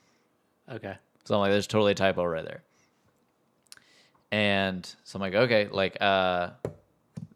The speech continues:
Speaker 2: that's a typo. Like, I, can you fix that or whatever?" She's like,
Speaker 1: What?
Speaker 2: She's like, <laughs> she's like, "Oh no." She's like, "I gotta do it again." So she has to void that check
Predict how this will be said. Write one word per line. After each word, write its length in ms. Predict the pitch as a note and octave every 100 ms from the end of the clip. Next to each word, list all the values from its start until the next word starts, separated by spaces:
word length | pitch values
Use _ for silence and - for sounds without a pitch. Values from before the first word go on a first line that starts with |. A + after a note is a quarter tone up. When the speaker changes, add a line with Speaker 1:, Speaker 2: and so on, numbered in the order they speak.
| A2
Speaker 2:
that's 320 | G#2 G2 F#2+ F#2+
a 280 | F2+ E2+ - -
typo. 540 | F#2 E2 D2 D2 D#2 E2+
Like, 280 | E2 D#2 - -
I, 80 | - - _ _ _ _ _
can 120 | G2
you 80 | E2
fix 220 | F2+ -
that 280 | F2 D#2 - F2
or 60 |
whatever?" 240 | E2+ D#2+ E2
She's 220 | F2+ E2
like, 200 | D#2 - _
Speaker 1:
What? 260 | A2+ C#3+ F#3 _ -
Speaker 2:
She's 200 | A2+ G2+
like, 100 | F#2 -
<laughs> 520 | G3 - - _ _
she's 200 | - G#2
like, 100 | -
"Oh 360 | A#2 A#2 A2+ G#2+
no." 680 | A#2+ C3 C3 B2+ A#2+ A2+ A2 _ _ _ -
She's 200 | - G#2+
like, 80 | A2+
"I 40 |
gotta 200 | A#2+ C3
do 160 | A#2+ C3
it 80 | B2
again." 500 | A2+ C#3 B2+ G2+ G2+ _ _ _ _ _ _
So 120 | -
she 100 | G2
has 100 | A2
to 60 | A#2
void 380 | F#2 A2 C3 A#2+
that 240 | A2+ A#2
check 500 | - F#2+ F#2 - -